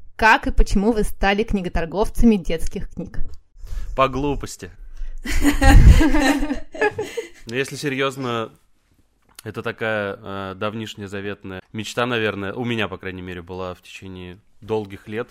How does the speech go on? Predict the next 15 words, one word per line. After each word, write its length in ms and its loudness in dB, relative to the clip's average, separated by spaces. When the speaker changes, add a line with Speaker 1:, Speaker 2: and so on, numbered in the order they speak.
Speaker 2:
Мы 300 -10
с 60 -8
Наташей 400 -2
оба 180 -2
не 200 -4
из-, 60 -8
не 180 -6
москвичи. 540 -10
Наташа 580 -8
из 40 -14
Волгограда, 560 -8
я 220 -8
из 140 -16
Волжского, 520 -12
это 160 -14